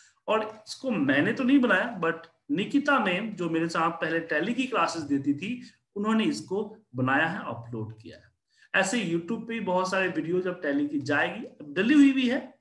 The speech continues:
आप देख, check कर सकते हैं, और भी videos इसमें धीरे-धीरे अपलोड होगी।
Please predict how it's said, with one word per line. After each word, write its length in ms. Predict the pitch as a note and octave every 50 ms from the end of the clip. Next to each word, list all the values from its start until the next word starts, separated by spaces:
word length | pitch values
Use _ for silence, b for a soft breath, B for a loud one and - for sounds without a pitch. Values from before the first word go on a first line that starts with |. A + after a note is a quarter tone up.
| _ -
आप 100 | C3 B2
देख, 180 | B2 - - -
check 300 | - - G3+ G3 - -
कर 100 | A3 G#3+
सकते 300 | G#3+ G3+ - - A#3 A#3+
हैं, 200 | C#4+ C4+ B B B B B B _ -
और 400 | B2+ C#3 F3 A#3+ B3 - - - - C3+
भी 200 | D#3+ G3+ B3+ B3
videos 480 | F#3 F3+ E3+ D3 D3+ D#3 E3 E3+ E3
इसमें 440 | D#3+ - D3+ D3 D3 E3 G#3 - - - - _ _ - B2
धीरे-धीरे 600 | D#3+ F3 F#3+ E3+ C#3 C#3+ C#3+ F3 G#3 - - - _ _ _ _ -
अपलोड 540 | A#2+ A#2+ A#2+ B2+ B2 B2 B2 B2 B2+ - C3
होगी। 360 | A#2 B2 A#2 A#2+ - -